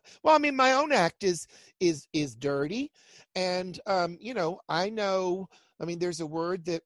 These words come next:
that we're not supposed to use that is, uh, w-, that is, refers to trans people that rhymes with the word granny. And I have a trans friend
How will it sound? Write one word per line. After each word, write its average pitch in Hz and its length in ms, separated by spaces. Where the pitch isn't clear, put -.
that 156 240
we're 151 100
not 160 240
supposed 160 360
to 147 100
use 226 400
that 170 180
is, 151 320
uh, 156 280
w-, 147 220
that 156 220
is, 151 340
refers 165 380
to 147 100
trans 208 380
people 160 380
that 160 220
rhymes 160 400
with 160 160
the 151 100
word 147 360
granny. 208 640
And 294 140
I 294 60
have 277 180
a 220 60
trans 208 680
friend 202 540